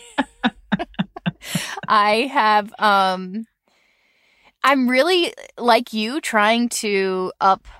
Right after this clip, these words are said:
my strength training because I found that I was, you know, trying to do, I think we do this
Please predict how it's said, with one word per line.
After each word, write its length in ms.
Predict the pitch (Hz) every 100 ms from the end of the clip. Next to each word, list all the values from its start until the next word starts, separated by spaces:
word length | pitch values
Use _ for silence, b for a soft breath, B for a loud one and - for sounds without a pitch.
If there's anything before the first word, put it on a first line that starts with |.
| -
my 400 | 196 175 175 175 -
strength 640 | - - 277 294 285 -
training 580 | - 185 156 131 131 190
because 840 | 214 208 - 214 202 196 196 - -
I 140 | 208
found 760 | - - 294 330 240 262 285 247
that 420 | 226 208 202 196 -
I 240 | 202 214
was, 420 | 226 214 208 - - _
you 100 | 233
know, 140 | 208 190
trying 340 | - 226 233
to 80 | 226
do, 280 | 208 214 208
I 80 | 214
think 180 | 247
we 120 | 240 226
do 220 | 196 208
this 360 | 202 - -